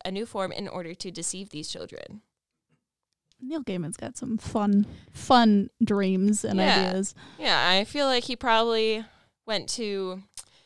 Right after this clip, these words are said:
Speaker 1: Ireland and heard about this and was like, "I'm gonna write a book about that." <laughs>
Speaker 2: Him and Stephen King must be great friends.
Speaker 1: Oh, yeah.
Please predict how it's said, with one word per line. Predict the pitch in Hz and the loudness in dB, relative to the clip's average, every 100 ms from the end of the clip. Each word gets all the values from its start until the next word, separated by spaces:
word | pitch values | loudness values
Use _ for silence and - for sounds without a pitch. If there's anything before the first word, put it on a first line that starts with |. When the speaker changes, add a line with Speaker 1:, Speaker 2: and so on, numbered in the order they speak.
| _ _ - | _ _ -4
Speaker 1:
Ireland | 214 214 208 190 170 208 | -2 -2 -2 -2 -4 -6
and | - 170 170 | -6 -6 -6
heard | 185 214 202 | -6 -6 -2
about | 185 185 | -2 -2
this | 185 185 | -4 -4
and | 180 | -6
was | 185 | -4
like, | 190 190 | -2 -2
"I'm | - 330 311 | -4 -6 -6
gonna | 208 190 | -6 -6
write | 196 220 | -4 -4
a | |
book | 220 214 | -6 -8
about | 185 175 | -8 -6
that." | 190 190 - | -4 -4 0
<laughs> | 277 - | 2 4
Speaker 2:
Him | 285 | 6
and | 262 | 6
Stephen | - 196 196 | 4 -2 -2
King | 196 196 | -2 0
must | 190 - | -2 -4
be | - | -10
great | - - - | -12 -12 -12
friends. | - 262 | -10 -6
Speaker 1:
Oh, | 254 254 | -4 -2
yeah. | 208 147 | -2 -2